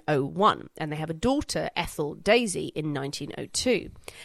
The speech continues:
And life in New York is good. They attend parties and social gatherings. They have money behind them, thanks to her.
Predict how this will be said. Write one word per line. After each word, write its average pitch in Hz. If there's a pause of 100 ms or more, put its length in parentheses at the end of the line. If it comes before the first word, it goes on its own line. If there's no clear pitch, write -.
(120)
And 330
life 339
in 381
New 370
York 370
is 339
good. 403
They 135
attend 143
parties 311
and -
social 311
gatherings. 302
They 156
have -
money 247
behind 269
them, 277
thanks -
to 127
her. 262